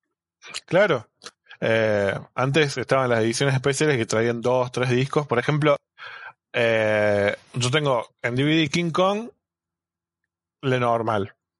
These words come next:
Pero también venía una edición especial con dos discos, con los extras y demás. Pero aparte, acá en Argentina te vendían, va, había salido también, digamos, en Estados Unidos, eh, las crónicas, los dia-, el diario de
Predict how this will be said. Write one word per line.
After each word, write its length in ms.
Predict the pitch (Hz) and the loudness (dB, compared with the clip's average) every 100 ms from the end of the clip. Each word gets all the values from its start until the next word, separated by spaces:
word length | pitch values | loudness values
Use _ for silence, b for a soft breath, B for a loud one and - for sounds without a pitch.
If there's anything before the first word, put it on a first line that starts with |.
| _ | _
Pero 100 | 113 | -6
también 220 | 113 135 170 | 0 0 2
venía 200 | 160 160 | 0 2
una 140 | 156 | 2
edición 220 | 139 147 | 0 -2
especial 380 | 156 131 - 131 | -2 -2 0 0
con 120 | 135 | 0
dos 140 | 123 117 | 0 0
discos, 320 | 107 - - | -2 -2 -4
con 220 | 107 98 | -2 0
los 140 | 101 | 2
extras 280 | 104 - 110 | 0 0 0
y 60 | 104 | 0
demás. 200 | 98 92 B B B - | -2 -4 B B B -4
Pero 160 | 165 | 0
aparte, 800 | 175 - 240 202 175 175 180 - _ _ _ - | 0 0 2 2 0 0 -2 -4 _ _ _ -4
acá 280 | 101 - 131 | -2 0 0
en 60 | |
Argentina 500 | 143 - 156 170 180 | 0 0 0 0 0
te 100 | 151 | 2
vendían, 640 | 120 117 127 151 151 170 - 151 _ - 113 | 2 0 0 0 0 -2 -8 -14 _ -4 0
va, 120 | 98 | 0
había 300 | - 113 120 | 0 0 0
salido 380 | - 95 107 101 | 0 0 0 0
también, 260 | 101 104 | 0 -2
digamos, 280 | 95 92 95 | -2 -2 -2
en 80 | - | -2
Estados 220 | - 110 | -2 0
Unidos, 220 | 120 113 - B B B B - | 0 -2 -4 B B B B -2
eh, 540 | 120 117 110 110 - | 2 2 2 0 -2
las 240 | 123 120 127 | 0 0 0
crónicas, 800 | 156 156 156 147 160 156 - - - - | 0 0 0 0 0 0 -2 -14 -14 -4
los 240 | 120 113 | -2 0
dia-, 320 | 139 156 147 - | 2 2 2 -2
el 160 | 120 | -2
diario 460 | 135 160 170 170 147 | 2 2 2 2 2
de 480 | 127 117 113 113 | 2 2 0 -2